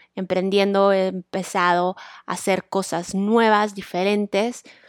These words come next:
y cosas que, que realmente me llenan mucho. Pero ya que estoy haciendo tanto que me, de lo que me gusta,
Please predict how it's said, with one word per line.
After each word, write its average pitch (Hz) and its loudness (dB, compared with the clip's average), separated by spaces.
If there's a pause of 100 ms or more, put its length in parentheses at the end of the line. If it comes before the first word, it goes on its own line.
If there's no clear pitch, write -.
(1000)
y 226 -2
cosas 247 0
que, 220 0
que 208 -6
realmente 226 2
me 202 2
llenan 214 2
mucho. 233 0 (160)
Pero 240 4 (960)
ya 233 4
que 311 -6
estoy 294 2
haciendo 220 0 (1040)
tanto 214 2
que 196 -8
me, 170 -6
de - -2
lo 190 2
que 185 -6
me 175 -2
gusta, 208 -2